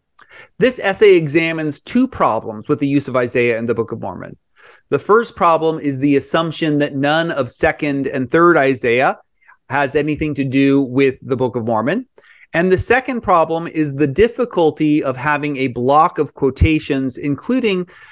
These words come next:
from the first sections of Isaiah chapters two to fourteen, uh, that are unlikely to have existed in that form in the sixth century Israel. I'm sorry, among si-, sixth century Israelites. There we go. This essay also explores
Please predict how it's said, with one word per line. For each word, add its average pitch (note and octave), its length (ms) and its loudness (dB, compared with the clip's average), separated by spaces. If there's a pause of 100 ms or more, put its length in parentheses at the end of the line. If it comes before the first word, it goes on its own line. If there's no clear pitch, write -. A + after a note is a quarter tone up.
(240)
from D#3+ 320 0
the C#3+ 340 0
first F#3+ 300 2
sections D3+ 500 0
of B2+ 180 -2
Isaiah C#3 500 2
chapters C#3 500 -4
two D#3+ 240 -4
to C#3+ 80 -2
fourteen, F3 760 -2 (540)
uh, C#3+ 300 2
that E3+ 220 2
are E3 220 2
unlikely F#3+ 760 0
to F3 160 0
have D#3 160 0
existed C#3 640 0
in C3+ 180 0
that C3 340 -2
form F3 580 0
in C#3+ 220 -2
the C3 40 -4
sixth - 320 -4
century C3 640 -2
Israel. B2 760 -2
I'm C#3+ 200 -4
sorry, A#2 360 0
among F3 340 0
si-, F3 320 -2
sixth G3 240 -2
century D#3+ 340 -2
Israelites. C#3+ 600 -2
There F#3+ 160 4
we B2+ 140 0
go. F2+ 200 -14
This C4+ 300 0
essay F#3+ 380 2
also G#3+ 480 0
explores E3 920 0